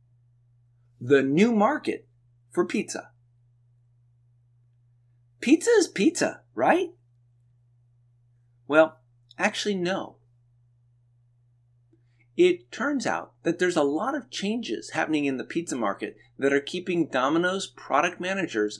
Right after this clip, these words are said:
on their toes. The thinking is that just about everything having to do with how pizzas are made and how they get to the end customer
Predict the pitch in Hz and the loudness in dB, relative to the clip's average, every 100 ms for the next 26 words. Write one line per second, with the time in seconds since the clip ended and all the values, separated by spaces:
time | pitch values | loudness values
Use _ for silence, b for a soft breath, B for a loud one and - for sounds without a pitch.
0 | - 120 110 98 127 101 - - _ _ | -10 -6 -6 -6 -6 -6 -10 -20 _ _
1 | _ _ _ _ _ _ _ _ _ _ | _ _ _ _ _ _ _ _ _ _
2 | _ _ _ _ _ _ _ _ _ _ | _ _ _ _ _ _ _ _ _ _
3 | - 160 - _ 285 349 - 104 - _ | 0 0 0 _ 0 0 -2 -4 -8 _
4 | 151 139 151 127 - - 165 226 - 254 | -4 2 2 2 -2 -2 0 0 -2 0
5 | 214 180 - 151 160 170 180 156 139 156 | 2 2 0 -4 -4 -6 -6 -4 -2 -2
6 | 156 139 110 98 - 117 143 123 - - | -4 0 0 0 -6 -8 -4 -4 -4 -4
7 | 165 - 185 185 151 101 104 - _ _ | -4 -2 -6 -2 -2 -2 -4 -10 _ _
8 | 185 147 107 b b - 139 180 196 160 | 0 0 -2 b b -6 0 0 0 -2
9 | 135 143 - 139 127 110 123 131 131 - | -2 -2 -2 -10 -10 -8 -8 -8 -8 -6
10 | 175 - 104 87 | -6 -6 -8 -8